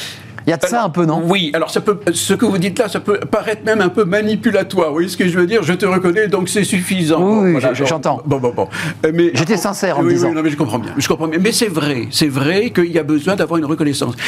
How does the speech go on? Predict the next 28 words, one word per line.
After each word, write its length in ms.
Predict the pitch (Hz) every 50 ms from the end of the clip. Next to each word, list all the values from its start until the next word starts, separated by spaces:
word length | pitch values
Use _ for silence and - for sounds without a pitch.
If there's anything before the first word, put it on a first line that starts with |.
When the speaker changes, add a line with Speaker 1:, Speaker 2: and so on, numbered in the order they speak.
| - - -
Speaker 2:
Vous 80 | -
savez, 160 | 175 190 233 -
aujourd'hui, 680 | - 202 202 175 190 180 175 170 180 180 208 233 226
très 240 | - - - 240 247
souvent, 480 | - - 220 208 175 165 190 196 233 175
on 100 | 160 147
ne 120 | 160 160
reconnaît 580 | 160 156 160 214 240 240 - 208 196 185 185 175
pas 260 | - - 170 151 147
parce 180 | - 156 - -
qu'on 160 | - - 160
ne 100 | 156 175
veut 300 | 156 147 139 233 247 -
pas 480 | - - - - 208 208 202 202 147 127
dire 360 | 139 170 175 170 170 - -
que 100 | - 147
ce 140 | 139 - 151
travail 480 | 143 - 165 156 147 160 165 160 156 -
est 160 | - 143 131 135
bien 320 | 120 117 135 160 156 147
fait. 300 | 147 - - 156 143 147
Cette 220 | 143 - 143 -
reconnaissance 500 | 135 165 156 170 160 156 135 - 170 143
est 60 | 156 151
pourtant 260 | - 135 - 175 147
très, 160 | - - 202
très 320 | - - - - 185 170
importante. 400 | 170 165 160 147 - - 139 -